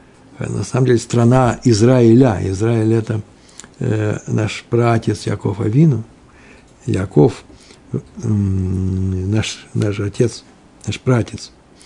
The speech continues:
Э, п-, сокращенно говорят Израиль. Но вот когда, м, читаем Тору, там, если что-то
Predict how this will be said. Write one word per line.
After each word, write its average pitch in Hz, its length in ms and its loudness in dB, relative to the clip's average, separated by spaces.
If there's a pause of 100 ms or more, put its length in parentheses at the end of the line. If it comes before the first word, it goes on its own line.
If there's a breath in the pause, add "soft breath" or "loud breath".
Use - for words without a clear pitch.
(600 loud breath)
Э, 113 100 0
п-, 196 240 -4
сокращенно 165 440 4
говорят 120 260 4
Израиль. 104 340 -2 (280 soft breath)
Но 127 100 2
вот 123 120 2
когда, 123 380 2 (400)
м, 110 360 2
читаем 123 300 0
Тору, 165 320 4
там, 107 260 -4
если 117 680 2
что-то 113 400 -2